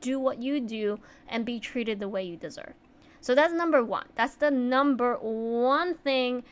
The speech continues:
I wish that I not only, like, know about it,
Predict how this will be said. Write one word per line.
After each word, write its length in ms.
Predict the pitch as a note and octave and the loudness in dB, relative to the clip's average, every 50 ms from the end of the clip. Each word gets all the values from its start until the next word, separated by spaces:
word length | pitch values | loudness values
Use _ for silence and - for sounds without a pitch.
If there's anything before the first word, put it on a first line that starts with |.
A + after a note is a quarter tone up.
| - - - - - - _ | -20 -20 -20 -20 -20 -8 _
I 220 | G3 A3+ C4 D#4 D#4+ | 2 2 4 4 4
wish 460 | C#4 B3+ A#3 A#3 A3+ A3 - - - | 4 2 2 2 0 -2 -4 -6 -8
that 260 | - - G#3 - - | -6 -4 -4 -2 0
I 360 | - G3+ G#3+ B3 C4+ C4+ A#3+ - | 2 2 4 4 4 2 0 -2
not 320 | B3 B3 C#4 F4 F#4+ C#4+ | 0 2 4 4 4 4
only, 300 | - E4 F4 F4 F4+ F4 D4 C#4+ - | 0 -2 -2 -4 -4 -6 -6 -8 -4
like, 240 | A#3+ A#3 A3+ G#3 G#3+ | -2 -2 -2 0 -2
know 280 | G#3+ G#3 G3 G3 A#3 | -4 -4 -2 0 0
about 260 | B3 C#4 D4 D#4+ E4 | 0 2 0 0 0
it, 200 | F4+ E4+ D#4+ D4+ | -2 -4 -6 -8